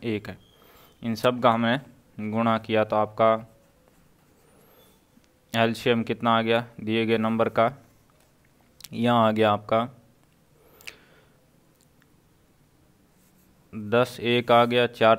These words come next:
त्री बारह और बारह और सात कितना?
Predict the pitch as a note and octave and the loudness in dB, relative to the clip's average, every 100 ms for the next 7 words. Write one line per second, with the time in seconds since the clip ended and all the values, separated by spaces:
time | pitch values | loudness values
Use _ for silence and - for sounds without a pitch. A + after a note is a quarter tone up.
0 | - A2 A2+ A#2+ A#2+ A#2+ A#2+ - A2+ A2+ | 0 -8 2 6 8 8 6 2 -2 -2
1 | A2+ B2 B2 A#2+ G#2+ A2+ D3 - _ _ | 2 4 6 6 4 0 -2 -8 _ _
2 | _ _ _ _ _ _ _ _ _ _ | _ _ _ _ _ _ _ _ _ _
3 | - - - A#2 A2 - - _ _ _ | -20 -8 2 4 4 -2 -20 _ _ _
4 | _ _ - - _ _ - - - G#2+ | _ _ -20 -20 _ _ -20 -14 -12 -12